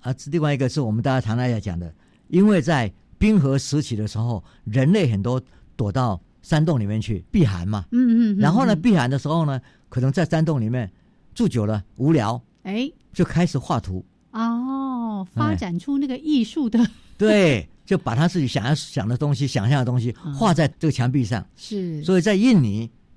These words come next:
Speaker 1: 苏拉威西，哈，的这个
Speaker 2: 洞穴里面。
Speaker 1: 这个，在这，这洞穴里面，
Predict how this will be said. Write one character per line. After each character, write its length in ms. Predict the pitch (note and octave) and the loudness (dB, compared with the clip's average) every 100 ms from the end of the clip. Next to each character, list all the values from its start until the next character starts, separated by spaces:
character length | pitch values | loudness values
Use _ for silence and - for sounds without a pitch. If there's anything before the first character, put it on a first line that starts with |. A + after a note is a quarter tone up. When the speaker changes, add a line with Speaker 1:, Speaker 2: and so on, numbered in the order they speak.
| _ _ | _ _
Speaker 1:
苏 220 | - E3+ | -6 -2
拉 120 | F3+ | 0
威 160 | E3+ E3 | 2 0
西， 300 | - D#3 D#3 | 0 -2 0
哈， 260 | C#3+ A2 - _ _ - | -2 -4 -8 _ _ -8
的 100 | B2 | -2
这 220 | G3+ E3 | 0 2
个 180 | B2 G2 _ _ _ _ | 0 -4 _ _ _ _
Speaker 2:
洞 160 | - A#3 | -2 2
穴 220 | F3+ D3+ | 4 4
里 100 | D#3+ | 2
面。 20 | |
Speaker 1:
这 60 | D3+ | 0
个， 40 | |
在 80 | F#3 | 0
这， 100 | D#3 | 0
这 140 | D#3 C#3 | 0 -2
洞 180 | D#3+ C3 | 0 0
穴 140 | C3+ | 0
里 100 | G2 | 0
面， 200 | G#2 | -2